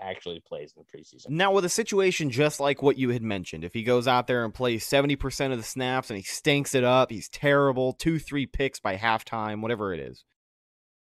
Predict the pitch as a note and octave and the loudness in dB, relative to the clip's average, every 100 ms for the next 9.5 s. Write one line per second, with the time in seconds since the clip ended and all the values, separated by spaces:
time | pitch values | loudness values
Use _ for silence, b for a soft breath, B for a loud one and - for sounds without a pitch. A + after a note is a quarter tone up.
0 | _ _ _ _ _ B2 - _ _ _ | _ _ _ _ _ -10 -10 _ _ _
1 | _ D#3 D#3+ F#3+ G3 C4 C4+ F3 C3+ C3+ | _ -8 -2 0 4 4 4 2 4 4
2 | C#3 - C3 A2+ B2+ B2+ A#2+ A#2+ G#2+ - | 4 0 -2 0 -2 -2 -2 0 -2 0
3 | A#2 A2 A2+ A2 - D3 C#3 A2+ B2+ A#2+ | 0 2 0 -4 -2 -2 -2 -4 -4 -2
4 | G2+ G#2+ A2+ A2+ G#2 G2+ G2 A2 G#2+ G2 | -2 0 0 -4 -6 -8 -6 -4 -4 -4
5 | G2+ - G#2+ G#2 G2+ A2 G#2+ B2+ C#3 C3+ | -6 -4 -2 -2 -2 -6 -2 0 0 0
6 | A#2 A2+ G#2 G#2+ A#2+ B2 B2+ A#2+ B2+ G#2+ | -2 -4 -2 -2 -2 -2 -4 -4 -2 -2
7 | G#2 G2+ F#2 F#2+ F#2+ G2+ G2 F#2+ F2+ - | -2 -2 0 0 2 0 -2 -8 -8 -2
8 | D3 A2 - C3 C#3 B2+ G2+ F#2 A2+ G3 | 0 0 -2 2 2 0 -4 -4 0 0
9 | F3+ - A#2+ G#2+ | 0 -2 0 0